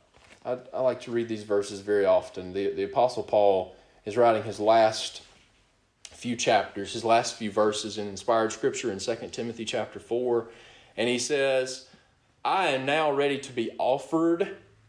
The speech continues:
and the time of my departure is at hand." Verse six, that word offered means a drink offering. And he said,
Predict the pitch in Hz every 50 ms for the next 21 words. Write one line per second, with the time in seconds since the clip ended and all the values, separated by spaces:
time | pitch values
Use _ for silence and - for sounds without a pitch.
0 | _ _ _ _ _ _ 110 113 110 110 104 - 135 131 131 135 135 135 127 120
1 | 110 123 123 120 123 123 120 139 - - - 127 127 127 - 123 117 120 117 120
2 | 110 113 123 123 120 110 107 117 117 113 - - 139 120 - - 156 143 - -
3 | 147 131 - - 117 123 120 - 104 101 101 98 101 104 107 101 98 98 90 -
4 | - 101 98 101 98 90 85 87 87 - - - - - - - - - - -
5 | - - - _ _ _ _ _ _ _ _ _ _ _ _ _ _ _ _ _
6 | _ _ _ _ _ _ _ _ _ _ _ _ - 104 107 104 143 160 151 -
7 | 151 135 131 123 120 113 117 -